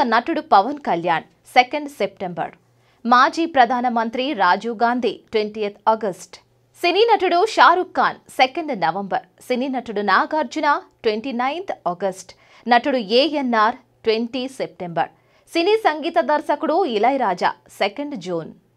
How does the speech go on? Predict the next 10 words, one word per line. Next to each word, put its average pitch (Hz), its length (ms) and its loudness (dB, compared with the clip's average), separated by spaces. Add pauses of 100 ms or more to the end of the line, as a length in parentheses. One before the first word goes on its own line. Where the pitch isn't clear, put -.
(200)
రెండవ 392 460 4
సంఖ్యలో 359 360 2
పుట్టిన 320 380 -4
వారికి 285 680 -2
కొన్ని 262 220 -2
ముఖ్యమైన 254 600 -2
విషయాలు. 254 500 -2 (440)
మూర్ఖపు 370 560 2
మొండి 247 480 0
ఆలోచనలు 220 840 2